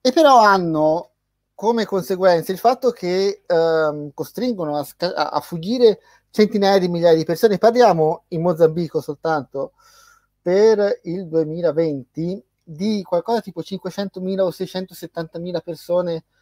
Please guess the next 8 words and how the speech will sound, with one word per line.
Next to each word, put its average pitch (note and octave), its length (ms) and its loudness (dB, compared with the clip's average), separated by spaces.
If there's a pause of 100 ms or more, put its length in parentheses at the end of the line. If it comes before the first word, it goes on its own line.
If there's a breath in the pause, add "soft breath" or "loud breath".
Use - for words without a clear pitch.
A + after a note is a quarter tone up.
(220)
profughi F#3 520 -2
interni, D3 680 2
persone G3+ 400 -4
che E3 100 -8
sono F#3 240 -6
senza F3+ 300 -6
una F#3 140 -4
casa A#3 440 0